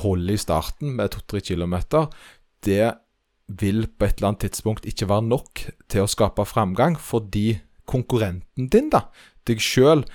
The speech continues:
er blitt såpass god at du klarer ikke å vedlikeholde den, eh, med ni ganger i uka, den ni kilometer i uka.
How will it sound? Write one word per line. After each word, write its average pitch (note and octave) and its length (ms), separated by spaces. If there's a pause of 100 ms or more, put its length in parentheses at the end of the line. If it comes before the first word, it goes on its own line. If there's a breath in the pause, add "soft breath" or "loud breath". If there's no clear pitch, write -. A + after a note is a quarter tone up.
(140 loud breath)
er - 140
blitt C3 180
såpass - 500
god E3 340 (280 loud breath)
at - 320
du A#2 140
klarer F#2 320
ikke - 180
å G#2 80
vedlikeholde G#2+ 1200 (240)
den, F2 220 (180)
eh, G2+ 240
med F#2 420 (140)
ni F#3 320
ganger G2 240
i F2 140
uka, E2 240 (100)
den A2 160
ni F#2+ 80
kilometer E2 460
i D#2 100
uka. - 220